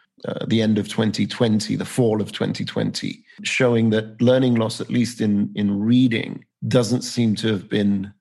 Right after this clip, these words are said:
as bad as expected. The case quite different from mathematics, for example. So there may also be a, a, a discipline, academic discipline cut to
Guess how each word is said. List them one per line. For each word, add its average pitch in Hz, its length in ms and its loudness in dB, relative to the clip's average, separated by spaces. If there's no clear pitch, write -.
as 110 240 0
bad 107 280 0
as 101 140 -4
expected. 107 760 -4
The 120 80 0
case 113 360 -2
quite 123 280 2
different 110 360 -2
from 110 120 -2
mathematics, 110 600 0
for 107 140 -6
example. - 460 -6
So 110 320 -6
there 131 80 6
may 139 200 4
also 135 300 0
be 113 320 2
a, 107 420 0
a, 117 280 0
a 120 40 2
discipline, 113 920 -2
academic 123 480 0
discipline 113 540 -2
cut - 400 -4
to 117 340 2